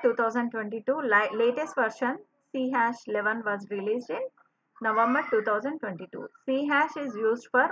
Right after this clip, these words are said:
mobile applications, desktop applications, web applications, web servers,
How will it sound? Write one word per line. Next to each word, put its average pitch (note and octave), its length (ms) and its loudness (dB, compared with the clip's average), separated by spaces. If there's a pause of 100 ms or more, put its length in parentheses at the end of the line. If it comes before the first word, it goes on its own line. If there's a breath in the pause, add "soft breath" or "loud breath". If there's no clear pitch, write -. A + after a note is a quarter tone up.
(120)
mobile A#3 380 4
applications, B3+ 720 -2 (440)
desktop A#3 440 0
applications, B3 800 -2 (160)
web G#3+ 280 0
applications, B3 840 -2
web G#3+ 180 -4
servers, A#3 580 0